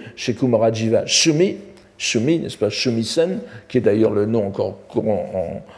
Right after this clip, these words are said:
en, en japonais, et Somero chez Xuanzang.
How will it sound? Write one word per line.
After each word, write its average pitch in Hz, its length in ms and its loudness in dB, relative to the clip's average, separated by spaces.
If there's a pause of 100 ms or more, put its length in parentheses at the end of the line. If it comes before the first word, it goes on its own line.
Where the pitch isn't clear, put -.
(140)
en, - 80 -6
en 98 40 -2
japonais, 139 520 0 (260)
et 170 220 2
Somero 127 840 2 (200)
chez 147 400 0
Xuanzang. 110 560 0